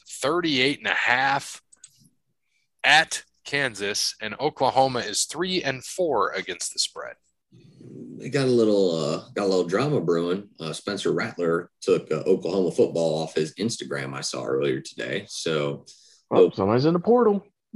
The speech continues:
Speaker 2: there'll be a drama. Um, but it's, it's Kansas.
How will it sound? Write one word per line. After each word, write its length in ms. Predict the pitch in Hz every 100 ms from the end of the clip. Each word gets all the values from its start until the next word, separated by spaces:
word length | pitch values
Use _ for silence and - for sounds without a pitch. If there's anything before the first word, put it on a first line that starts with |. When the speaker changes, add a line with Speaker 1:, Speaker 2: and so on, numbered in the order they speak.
| 175
Speaker 2:
there'll 140 | 110 98
be 120 | 101
a 60 | 82
drama. 460 | 104 110 92 - _ _ _ _
Um, 720 | - 95 92 90 87 85 - 82
but 360 | 90 87 -
it's, 320 | - 85 - -
it's 140 | 90
Kansas. 760 | - - 90 85 71 - - -